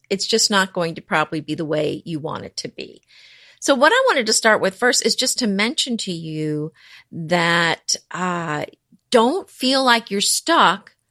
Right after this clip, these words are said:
with your mantle and your fireplace the way it is right now. I mean, I know we're talking about decorating it, but I want you to even step back before you even talk about, think about decorating it.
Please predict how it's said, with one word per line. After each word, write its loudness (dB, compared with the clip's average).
with 4
your 2
mantle 0
and 2
your 0
fireplace 0
the -4
way 0
it -2
is -2
right -2
now. -4
I 0
mean, 2
I 2
know 2
we're -2
talking -2
about -4
decorating -2
it, -6
but -6
I 0
want -4
you -14
to -6
even -4
step -6
back -2
before 0
you -2
even -2
talk -2
about, 0
think -4
about 0
decorating 0
it. -2